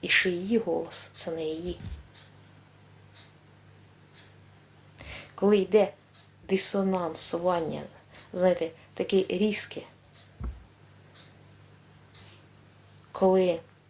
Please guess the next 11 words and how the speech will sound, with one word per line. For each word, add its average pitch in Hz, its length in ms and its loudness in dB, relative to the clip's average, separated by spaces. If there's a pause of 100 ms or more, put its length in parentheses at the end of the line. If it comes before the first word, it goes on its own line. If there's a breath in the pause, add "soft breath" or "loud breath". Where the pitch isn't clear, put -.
(220)
Той, 190 200 2
хто - 280 -6
й-, 170 260 -6
нею 175 440 0 (340)
керує, 214 380 4
лялькою, 156 460 -4
починає 180 760 -2
ненавидіти 175 800 0
свою 151 420 -6
роботу. - 460 -8 (4000)
Коли 190 300 4